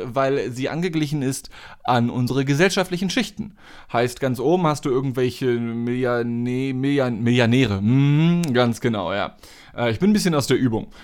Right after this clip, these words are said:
Milliardäre, Millionäre, keine Ahnung, dann hast du so die Mittelschicht, vielleicht noch obere und untere Mittelschicht, ja, und dann hast du unten die Unterschicht. So. Und ich kann nicht mehr für jede dieser fünf, sechs Schichten oder wie viele auch immer es dort gab,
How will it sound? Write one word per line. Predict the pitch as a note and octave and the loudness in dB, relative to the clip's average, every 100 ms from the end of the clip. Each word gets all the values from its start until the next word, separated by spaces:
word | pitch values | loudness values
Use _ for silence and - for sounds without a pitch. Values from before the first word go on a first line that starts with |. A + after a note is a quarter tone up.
| - | -8
Milliardäre, | C3 D#3 F#3 E3+ E3+ F3 F3 | 2 4 6 4 2 2 2
Millionäre, | C#3 D#3 D#3 D#3+ D3 | 2 0 -2 -2 -4
keine | - B2+ A2 | -4 -2 0
Ahnung, | D3 F#3+ | 2 2
dann | B2+ | 0
hast | B2 B2 | 0 -2
du | |
so | A2 G#2+ | -4 -2
die | C3 | 0
Mittelschicht, | G#3+ F#3 - F3 F3 | 0 0 0 0 0
vielleicht | - B2 - | -2 -2 -2
noch | A#2+ A2+ | -4 -4
obere | C#3 A#2 A2+ | -2 -2 -2
und | G#2 | -4
untere | F3+ G#3+ F#3 | 0 0 2
Mittelschicht, | E3 D#3+ D3 - D3 - | 0 0 -2 -2 -4 -4
ja, | B2+ | -4
und | C3+ | -4
dann | B2+ | -6
hast | B2+ | -6
du | B2 | -2
unten | C#3 B2 A#2+ | -2 -2 -4
die | B2 | -2
Unterschicht. | A#2+ B2 C#3 C3 G#2+ G2 - E2 - - | 4 6 6 4 0 -4 -6 -12 -16 -10
So. | A#2 - - - - - - - - | -4 -2 -2 -8 -20 -20 -20 -20 -6
Und | C#3 D3 C#3+ - - - - - - - _ - - - | -2 -2 -4 -8 -10 -14 -18 -20 -20 -20 _ -20 -14 -2
ich | D3+ - | -2 0
kann | F3+ G3+ | 0 0
nicht | G#3 G#3 | 0 -2
mehr | F#3 F3+ | 0 2
für | F3 E3 | 2 -2
jede | C3+ F3+ F3 | 0 -2 -2
dieser | D3+ C3+ C#3 C3 | -2 2 4 2
fünf, | - D#3 D#3 | 0 -2 -2
sechs | B2+ C#3 - | -2 -4 -2
Schichten | D3+ E3+ - C3+ | -4 -4 -4 -2
oder | A#2 | 0
wie | A#2 | -2
viele | A2+ C3+ B2 F#2 | -4 -2 0 0
auch | A#2 | -4
immer | B2+ C#3+ | -4 -2
es | A#2 | -2
dort | - F#2+ - | -4 -8 -2
gab, | G#2+ B2 - | 2 2 0